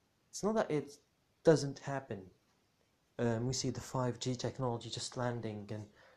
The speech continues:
multiple countries, and it's really already pretty sparse around the, the, the big nations, and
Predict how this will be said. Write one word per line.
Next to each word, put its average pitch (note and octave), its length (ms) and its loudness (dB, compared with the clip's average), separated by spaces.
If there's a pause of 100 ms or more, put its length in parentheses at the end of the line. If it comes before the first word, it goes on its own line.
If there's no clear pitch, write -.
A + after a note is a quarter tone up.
(140)
multiple C#3+ 640 0
countries, A2 580 -4
and G#2 160 -10 (680)
it's - 380 -6 (280)
really F3+ 340 0
already C#3+ 520 -2
pretty A#3 280 -6
sparse D3 640 -2
around A2+ 320 -4
the, G#2+ 200 -4 (260)
the, A#2 140 -4 (380)
the C3+ 80 -2
big C3+ 320 2
nations, G#2+ 680 -6
and G2+ 360 -8